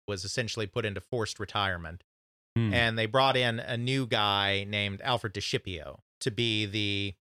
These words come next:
Speaker 1: president of their consumer electronics division. DeScipio makes a few changes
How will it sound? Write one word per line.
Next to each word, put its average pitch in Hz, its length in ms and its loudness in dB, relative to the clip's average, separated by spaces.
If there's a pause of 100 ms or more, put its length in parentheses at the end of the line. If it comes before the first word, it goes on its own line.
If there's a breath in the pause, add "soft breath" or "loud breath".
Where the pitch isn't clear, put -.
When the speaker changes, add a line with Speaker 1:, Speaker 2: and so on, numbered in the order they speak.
(120)
Speaker 1:
president 110 520 0
of 98 80 -10
their 98 140 0
consumer 101 380 -6
electronics 92 520 -6
division. 92 380 -10 (920)
DeScipio 123 960 2 (920)
makes 131 500 0
a 131 80 -4
few 185 440 -6
changes 110 1080 -2